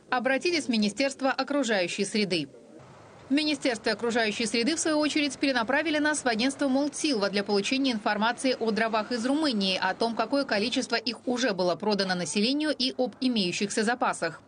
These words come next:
Пресс-секретарь Молтсилва Ион Вулпе пообещал предоставить запрошенную информацию позже, когда получит ответ от ответственных специалистов.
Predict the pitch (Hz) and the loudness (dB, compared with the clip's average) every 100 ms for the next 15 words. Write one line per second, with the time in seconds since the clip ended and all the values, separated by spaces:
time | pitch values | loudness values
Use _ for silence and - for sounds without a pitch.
0 | - 285 285 277 277 262 254 240 233 226 | -6 -2 0 0 0 0 0 0 -2 0
1 | 247 226 226 214 202 285 311 302 294 269 | 0 2 2 4 2 2 2 0 2 2
2 | 233 220 320 339 226 202 254 254 220 208 | 0 0 -2 0 0 0 0 0 0 0
3 | 247 247 226 208 214 214 208 - 196 185 | 0 0 0 0 0 0 0 0 -4 0
4 | 220 240 254 294 269 196 196 196 190 185 | 0 0 2 0 0 0 0 0 0 0
5 | 180 - 202 180 185 285 - - - 339 | -2 -4 -4 -4 -2 -4 -6 -12 -4 -2
6 | 330 196 185 202 196 - 202 196 175 170 | -2 -2 -4 -2 -4 -2 -2 0 -2 -2
7 | - | -4